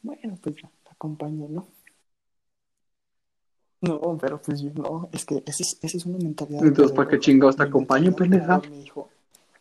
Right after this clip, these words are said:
Speaker 1: "Me vale verga, te voy a besar". Y ya, fue al baño. Fue al baño.
Speaker 2: O, o, es... no, güey, esa es una mentalidad de hijo de puta.
Speaker 1: Bueno, también. E-, ella, ella entró al baño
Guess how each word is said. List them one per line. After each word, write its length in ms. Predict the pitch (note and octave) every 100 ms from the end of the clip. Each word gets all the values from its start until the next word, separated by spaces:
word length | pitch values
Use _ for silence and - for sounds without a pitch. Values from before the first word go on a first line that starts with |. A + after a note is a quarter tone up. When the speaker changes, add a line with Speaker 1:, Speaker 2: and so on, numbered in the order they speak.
| _
Speaker 1:
"Me 160 | C#3+ C3+
vale 200 | C#3+ D#3+
verga, 320 | F#3 G3 - _ _ _
te 120 | C#3+
voy 160 | C3+ C#3+
a 40 |
besar". 380 | D#3 D#3+ F#3+ F#3+ _ _ _ _ _ _ _ _ _ _ _ _ _ -
Y 80 |
ya, 120 | F3+ B3 - - _ - - -
fue 180 | - D3+
al 100 | D3+
baño. 380 | G#3 F#3 F3+ A3 _ _ _ _ _ _ _ _ _ _ _ _ _ _ _ _
Fue 200 | _ D#3+
al 140 | D#3 G3+
baño. 360 | A3+ F3 G3+ - - - _ _ _ _ _ _ _ - - - - -
Speaker 2:
O, 80 | C#3
o, 200 | - C3+
es... 300 | C3 C#3+ D3+
no, 180 | D3+ E3
güey, 180 | E3+ C#3+
esa 160 | C#3+ E3+
es 60 |
una 100 | F#3+
mentalidad 380 | F#3 D#3+ C#3 C#3
de 100 | D#3
hijo 340 | D#3 D#3+ D#3 E3
de 100 | C3
puta. 460 | - C#3 C3+ C3 - _ _
Speaker 1:
Bueno, 220 | E3+ D3+
también. 400 | C#3+ D3 C#3+ - _ _ _ _ _ _ -
E-, 100 | - _
ella, 360 | E3 E3 F#3+ - - _
ella 200 | E3 F3+
entró 240 | G3 F#3+ F#3
al 60 |
baño 340 | F#3 F#3 D3+